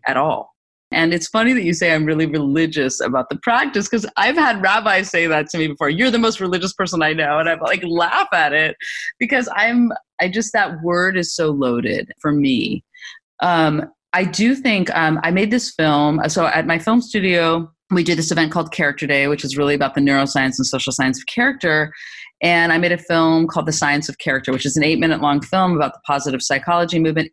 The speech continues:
Very interesting to note that a lot of character scientists are Jewish, but they usually don't <laughs> talk about that in their books. But made this film, we released it, and all these Jewish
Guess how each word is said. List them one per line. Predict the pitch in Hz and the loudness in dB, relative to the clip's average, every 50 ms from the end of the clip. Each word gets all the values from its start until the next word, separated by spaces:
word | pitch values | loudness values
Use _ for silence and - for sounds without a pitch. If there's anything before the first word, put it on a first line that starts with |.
| - | -4
Very | - 214 240 262 285 233 | 0 0 2 2 2 2
interesting | 180 180 165 170 156 - - - 160 | 0 0 -2 0 0 2 2 2 2
to | - 170 | 0 0
note | 156 151 147 143 131 - | 2 2 2 2 0 0
that | 151 143 | 0 0
a | 143 | 2
lot | 143 139 139 135 135 139 143 | 0 2 2 2 2 2 2
of | 147 131 - | 0 -4 -4
character | - - 139 139 135 135 - 139 135 | -4 -2 0 0 -2 -2 -4 -6 -4
scientists | 127 - 131 127 127 127 - 131 - - | -2 -2 0 0 0 0 -2 -4 -2 -2
are | 127 | -2
Jewish, | 120 - 127 - 135 - - - - - | -2 0 -2 -2 -2 -2 -2 -4 -4 -4
but | - 139 - | -4 -4 -2
they | 165 | 0
usually | 165 180 196 190 240 247 | 0 0 0 0 0 0
don't | 214 202 170 151 | 0 0 0 -2
<laughs> | |
talk | 160 - - 180 185 - | -2 -4 -4 -4 -4 -2
about | 269 277 269 269 | -2 -2 0 0
that | 269 254 240 220 | 2 2 2 2
in | 226 220 | 0 0
their | 208 190 185 180 | 0 0 0 2
books. | 202 190 180 - - | 0 -2 -2 -2 -2
But | 185 185 180 202 - - - - - - - - - _ _ - | -2 0 0 0 -4 -8 -20 -20 -20 -20 -20 -20 -20 _ _ -4
made | 208 220 240 277 277 | 0 0 0 2 0
this | 311 294 - | -2 -2 -2
film, | - 226 214 208 208 214 | -2 0 0 2 2 2
we | 208 208 214 | 2 2 2
released | 196 208 202 202 233 277 330 - - - | 0 0 0 0 0 0 -2 -2 -4 -2
it, | 202 185 175 175 175 170 - _ - 190 | 0 2 2 2 2 0 -2 _ -4 -2
and | 180 180 175 175 - - | 0 0 0 -2 -4 -2
all | - 240 202 214 | 0 0 2 2
these | 220 247 247 208 | 2 2 0 0
Jewish | 214 - 202 196 185 185 | 0 0 0 0 0 0